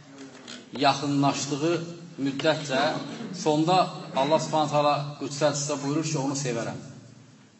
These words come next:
Və sevdikdən sonra Allah Subhanahu va Taala deyir ki, qulumun görən gözü olaram, eşidən qulağı olaram, işləyən əli olaram, yeriyən ayağı olaram və istədiyi şeyi verərəm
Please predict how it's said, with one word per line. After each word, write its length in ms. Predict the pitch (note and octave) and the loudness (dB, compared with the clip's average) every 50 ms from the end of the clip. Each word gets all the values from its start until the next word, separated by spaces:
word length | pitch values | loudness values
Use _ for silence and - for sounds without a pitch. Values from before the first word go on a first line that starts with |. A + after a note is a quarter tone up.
| _ _ _ _ | _ _ _ _
Və 100 | - A#2 | -10 -8
sevdikdən 600 | - - C#3+ D3 C#3 D3 F3+ C#3+ C#3+ E3 E3+ E3 - | -6 -4 -4 -2 -2 -2 -4 -2 0 0 0 0 0
sonra 320 | - D#3+ D#3 D3 C3+ C3+ C3 C3+ C3+ C3+ C3+ - - - - - | 0 -2 0 2 2 2 2 2 0 -4 -8 -12 -14 -16 -12 -4
Allah 260 | - A#2 B2 C3 C#3 | -2 -2 -2 -2 -4
Subhanahu 520 | C3 - B2+ A#2 C#3 C#3+ C#3+ C#3 B2+ B2+ B2+ | -6 -6 -10 -4 -2 0 0 0 0 -2 -2
va 80 | B2 A#2+ | -4 -4
Taala 300 | C3 C3 C3+ C#3 C3 A#2+ B2+ | -2 -2 0 0 -2 -2 -2
deyir 140 | C#3+ D3 | -4 -4
ki, 140 | - - - - | -4 -6 -8 -6
qulumun 380 | C#3 C3+ C3 C3+ C#3 D3+ D3+ C#3 | -6 -4 -2 -2 -2 -2 -2 -2
görən 380 | C3+ C3+ B2+ C3 C3 C3 B2 A#2+ | -2 -2 -2 -2 -2 -2 -4 -4
gözü 220 | B2 A#2+ A#2 B2+ | -4 -4 -4 -4
olaram, 400 | B2 A#2 A2+ G#2+ G#2+ G#2 G#2 G#2 G#2 - - - - - - - - - | -4 -2 -2 -2 -2 -4 -4 -6 -6 -10 -16 -18 -20 -20 -20 -18 -10 -8
eşidən 420 | A#2+ A#2+ - B2 C3+ C#3 C#3 C3 | -6 -6 -6 -2 -2 -2 -2 -2
qulağı 280 | A#2+ B2 A#2+ A#2 A#2 A#2+ | -2 -2 0 0 0 0
olaram, 380 | A#2+ A#2 A2+ A2 G#2+ G#2 G#2 G2+ G2 - - - - - - - - - - - - _ _ _ _ _ _ _ _ | 0 -2 -2 -2 -2 -2 -2 -4 -8 -14 -18 -20 -20 -20 -20 -20 -20 -20 -20 -20 -20 _ _ _ _ _ _ _ _
işləyən 560 | - - - - - - C3+ C3+ C#3 C#3 C#3 - B2 | -10 -8 -6 -6 -6 -4 -2 0 0 0 0 -2 -4
əli 140 | B2 A#2+ B2+ | -2 -2 -2
olaram, 380 | B2 A#2+ A#2 A#2 A2+ A2 G#2+ G#2+ | -2 -2 -2 -2 -2 -4 -4 -4
yeriyən 400 | A#2 B2 B2+ A#2+ B2 C3 C#3 C3 | -4 -4 -2 -2 0 0 0 0
ayağı 240 | A#2+ A#2+ A#2 A2+ A2+ | 0 -2 -2 -2 -2
olaram 380 | A#2+ B2 A#2+ A#2 A2 A2 A2 A#2 | -2 -2 -2 -2 -2 -4 -6 -6
və 80 | A#2 A2 | -6 -6
istədiyi 440 | A#2 - - C#3 B2+ C3+ D3 D3 | -6 -6 -4 -4 -4 -2 -2 -4
şeyi 200 | C3+ C#3+ C3+ B2+ | -2 -2 -4 -2
verərəm 320 | A#2+ A#2+ A2+ A2 A2 G#2 | -2 -2 -4 -4 -4 -6